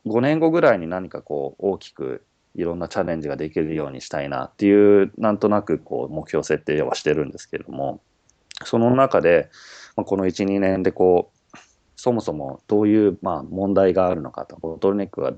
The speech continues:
何なのかみたいなことを、まあ、勉強して、で、それがはっきりしたら初めて、例えば、じゃあその解決方法に起業があるかもしれないとか、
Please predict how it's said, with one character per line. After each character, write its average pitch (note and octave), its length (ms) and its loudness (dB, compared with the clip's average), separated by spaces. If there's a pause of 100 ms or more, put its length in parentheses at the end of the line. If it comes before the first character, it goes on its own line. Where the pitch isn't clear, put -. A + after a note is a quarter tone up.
何 F2+ 240 -6
な D2 120 -4
の C2+ 100 -8
か C#2+ 200 -6
み - 120 -14
た D#2 120 -4
い D2+ 60 -10
な - 80 -12
こ E2+ 140 -6
と F#2+ 160 2
を、 F#2 340 4 (480)
ま F#2+ 80 -2
あ、 - 20 -2
勉 F2 220 -2
強 F2 220 -2
し F2 640 -2 (180)
て、 D3 380 2
で、 A#2+ 160 -2
そ C#3 120 0
れ D#3 60 4
が D3 240 2
は - 160 -8
っ C3 80 -6
き E3+ 160 -6
り D#3 100 -6
し - 100 -18
た C3+ 120 2
ら B2+ 300 2
初 A2 180 -8
め G2+ 140 -8
て、 D2+ 320 -6 (600)
例 A2 100 0
え G2 60 0
ば、 C#2 380 -2
じ - 80 -8
ゃ - 20 -8
あ - 40 -12
そ F2 140 -10
の D#2+ 160 -4
解 F2+ 200 -4
決 - 180 0
方 F#2 140 2
法 E2+ 220 -2
に G2 240 -2
起 F#2+ 160 -4
業 G2+ 160 4
が G#2 100 4
あ G2+ 60 4
る F#2+ 80 -4
か E2 100 -2
も D2 80 -8
し - 140 -14
れ B1+ 80 -12
な C2+ 120 -16
い - 60 -18
と - 120 -18
か、 C2+ 380 -6